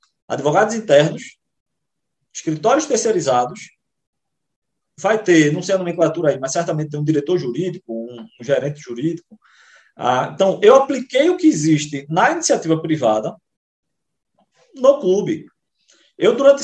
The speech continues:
os últimos cinco anos, eu exerci um cargo público de procurador-geral de uma autarquia. E é assim que se trabalha. Eu era procurador-geral, mas eu tinha advogados subordinados a mim, cada um dentro da sua área de atuação,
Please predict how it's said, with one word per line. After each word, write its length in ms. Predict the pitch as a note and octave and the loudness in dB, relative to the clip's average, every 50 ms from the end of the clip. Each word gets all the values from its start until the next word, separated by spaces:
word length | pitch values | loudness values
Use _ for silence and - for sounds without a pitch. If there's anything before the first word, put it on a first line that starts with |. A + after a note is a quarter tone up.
| - - | -6 -6
os 180 | - G#3 G#3 G3+ | -4 -4 -4 -4
últimos 260 | G#3+ A3 G3+ G3 F3 | -4 -6 -6 -6 -6
cinco 320 | - G#3 - - C3+ C3+ C#3+ | -6 -6 -6 -6 -4 -2 -2
anos, 240 | E3+ F#3+ F3 D3+ | -2 -2 -2 0
eu 100 | D3+ F3+ | 0 0
exerci 220 | F#3 F#3 F3 - G#3 | 0 -2 -4 -6 -8
um 80 | F#3+ | -4
cargo 400 | D#3 D#3+ F3 F3 F3+ E3+ - - | 0 2 2 2 2 0 -2 -4
público 480 | - C3+ C#3+ D#3+ D#3 D3+ - - - _ _ _ _ _ _ _ - | -4 -4 -2 -2 -2 -2 -6 -8 -18 _ _ _ _ _ _ _ -12
de 100 | - D3 | -8 -6
procurador-geral 800 | D#3 D3+ D#3+ E3+ D#3+ G#3 G#3+ G3 D#3+ D#3 F3 F3+ F#3+ E3+ D#3+ D3+ D3+ | -4 -2 -2 -2 0 2 2 2 2 0 0 0 0 0 2 0 0
de 80 | D#3 | -2
uma 60 | E3+ | -4
autarquia. 560 | E3+ - - A3 - - - C3 C#3 C#3 - - _ _ _ _ | -8 -8 -8 -10 -10 -12 -10 -6 -6 -6 -6 -8 _ _ _ _
E 140 | - D4+ D#4 | 2 4 6
é 20 | D#4+ | 6
assim 440 | D4+ - - - G#3+ A#3 E4+ - | 6 4 2 -2 -4 -4 -6 -8
que 220 | - - C#4 A3+ E3+ | -8 -8 -8 -6 -8
se 160 | C#3+ - G3+ | -8 -8 -2
trabalha. 600 | - F#3 E3+ D#3 C#3+ D#3+ C#3 A2+ G#2+ G2 - - _ _ _ _ _ _ _ _ _ _ _ _ _ _ _ _ _ _ | 0 2 2 4 4 4 4 4 0 -2 -6 -10 _ _ _ _ _ _ _ _ _ _ _ _ _ _ _ _ _ _
Eu 160 | _ - D#3+ F3+ | _ 2 6 6
era 100 | G#3+ C#4 | 6 6
procurador-geral, 800 | - - C#4 - A#3 G#3 F#3 D#3+ E3 D#3+ D3+ D3+ B2 A#2+ A#2+ C#3 D#3 | 4 2 0 2 2 2 2 4 4 4 4 4 4 4 4 2 2
mas 140 | G3+ G3+ G3+ | 2 0 0
eu 100 | A3 G#3+ | 0 0
tinha 140 | G#3+ G#3+ | 0 -2
advogados 640 | A3 G#3+ G#3+ A#3 A#3+ A3+ F3 F3+ G3+ C4+ E4 E4 D#4 | -4 -4 -2 -2 -2 0 2 2 2 4 2 0 -2
subordinados 720 | - - - - F#3 F3 F3 D#3+ D3 C3+ C3+ C3 C3 - | -6 -8 -6 -2 -2 -2 -2 -2 -4 -4 -4 -4 -4 -6
a 120 | C#3 B2+ - | -10 -10 -10
mim, 200 | - - D#3 D3+ | -12 -16 -10 -4
cada 340 | - F#3+ F#3 F3+ F#3+ F3+ F3+ | 0 0 0 2 2 0 0
um 140 | A3 C#4+ D4 | -2 -4 -4
dentro 160 | C#4+ C4 B3+ | -6 -6 -4
da 100 | A#3+ A#3 | -4 -6
sua 200 | - - G3+ E3+ | -4 0 2 2
área 140 | E3+ G3 G3+ | 2 2 -2
de 60 | A3 | -6
atuação, 640 | G#3+ G#3+ C4 C4+ C4+ - F3+ D#3 D3+ E3+ E3+ D#3 | -8 -6 -6 -6 -6 -6 -6 -6 -6 -6 -6 -8